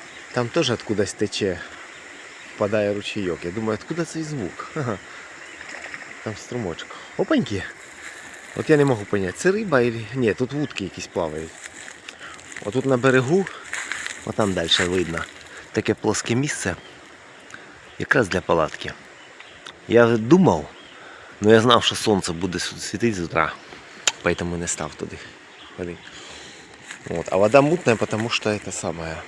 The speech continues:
вверх по течії є очисна станція. Поэтому цю воду употреблять нельзя. Покупатися можна,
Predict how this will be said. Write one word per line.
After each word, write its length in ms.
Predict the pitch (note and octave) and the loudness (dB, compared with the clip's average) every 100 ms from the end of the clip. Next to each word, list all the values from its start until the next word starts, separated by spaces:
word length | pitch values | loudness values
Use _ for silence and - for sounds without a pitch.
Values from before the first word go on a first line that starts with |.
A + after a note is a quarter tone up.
| F2+ F2 | -8 -6
вверх 160 | A2 | -6
по 140 | - A2 | -6 -8
течії 400 | C#3 - F#2 F2+ | -4 -2 -2 -2
є 80 | G2+ - | -4 -6
очисна 520 | F2+ G2 - G2+ F2 - - | -8 -8 -2 -2 -2 -8 -14
станція. 460 | - - F2+ - D#2+ - - - - - - - - - - - - - | -4 -2 0 -2 -6 -8 -18 -18 -18 -18 -18 -16 -16 -16 -16 -16 -16 -4
Поэтому 560 | G2 F#2+ F#2+ F#2+ F#2 F2+ - - - - | -2 0 0 2 2 2 -2 -12 -16 -14
цю 160 | - G#2 | -6 -2
воду 240 | F#2 F2 | 0 0
употреблять 560 | E2+ - - E2+ F2+ E2 | -2 -4 -8 -6 -6 -6
нельзя. 260 | F2 E2 - - - - - - | -8 -8 -10 -12 -18 -18 -16 -12
Покупатися 520 | F#2+ - A#2 A2 A#2+ | -12 -2 -2 0 0
можна, 340 | D#3 G#3 F#2+ | 0 -4 -6